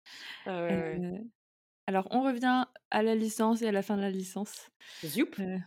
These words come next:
Speaker 2: on voyage beaucoup là, heu, aujourd'hui, c'est,
Speaker 1: <laughs>
Speaker 2: hem, donc heu, après il y a b-, très vite, il y a le covid qui arrive, il y a aussi les pépites vertes qui rentrent dans ta vie, il y a ton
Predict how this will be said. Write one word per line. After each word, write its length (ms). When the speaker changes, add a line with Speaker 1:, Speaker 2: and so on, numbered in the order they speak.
Speaker 2:
on 120
voyage 320
beaucoup 320
là, 240
heu, 100
aujourd'hui, 360
c'est, 360
Speaker 1:
<laughs> 500
Speaker 2:
hem, 1040
donc 320
heu, 180
après 240
il 60
y 60
a 180
b-, 280
très 140
vite, 120
il 40
y 20
a 20
le 60
covid 180
qui 140
arrive, 320
il 80
y 60
a 40
aussi 180
les 100
pépites 300
vertes 240
qui 100
rentrent 140
dans 120
ta 160
vie, 120
il 240
y 40
a 60
ton 160